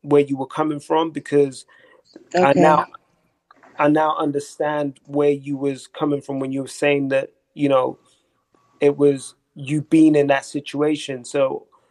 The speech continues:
Speaker 1: like I said, I, I, I get your viewpoint. I get the, the point that you were trying to make, that, hey, for you personally, it's not something that you, you would do.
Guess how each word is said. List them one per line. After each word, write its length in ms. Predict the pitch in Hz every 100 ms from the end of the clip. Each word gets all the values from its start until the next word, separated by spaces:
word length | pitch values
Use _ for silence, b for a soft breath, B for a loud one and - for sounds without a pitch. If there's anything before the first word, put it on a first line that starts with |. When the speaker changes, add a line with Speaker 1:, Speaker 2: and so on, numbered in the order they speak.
| -
Speaker 1:
like 220 | 147 143
I 60 | 139
said, 240 | 151 139
I, 240 | - 143 -
I, 140 | - - -
I 140 | 143
get 320 | - 156 156
your 140 | 143 123
viewpoint. 640 | 139 147 147 151 156 -
I 80 | 143
get 320 | 147 143 - _ _ _ -
the, 240 | 139 139 -
the 80 | 143
point 300 | - 147 143
that 80 | 143
you 120 | 135
were 100 | 135
trying 260 | - 139
to 40 | 135
make, 380 | 139 147 - 143
that, 260 | 135 - b b b b b
hey, 240 | 143 143
for 160 | 139 139
you 340 | 127 131 156
personally, 840 | 147 - 160 160 - 147 135 135 -
it's 180 | 147 143
not 200 | 135 -
something 540 | 147 135 - 131 135 -
that 180 | 139 139
you, 280 | 139 131 -
you 180 | 139 135
would 300 | 123 127 -
do. 300 | 160 147